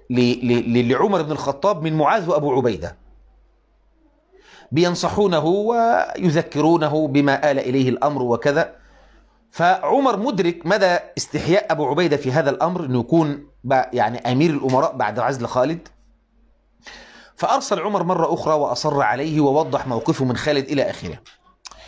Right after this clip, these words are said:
وهنا خالد بن الوليد بدأت، وأبو عبيدة لم يصر، أيض-،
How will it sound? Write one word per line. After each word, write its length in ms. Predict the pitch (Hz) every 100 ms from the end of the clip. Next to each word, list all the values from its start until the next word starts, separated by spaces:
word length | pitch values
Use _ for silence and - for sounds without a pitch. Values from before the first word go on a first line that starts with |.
| - - - - -
وهنا 240 | - 294
خالد 320 | 294 269 247 202
بن 100 | 196
الوليد 360 | 190 208 196
بدأت، 520 | 165 208 196 196 - _
وأبو 340 | 131 147 165 156
عبيدة 300 | 147 185 160
لم 160 | 170
يصر، 420 | 151 - 175 180 160 139
أيض-، 220 | 143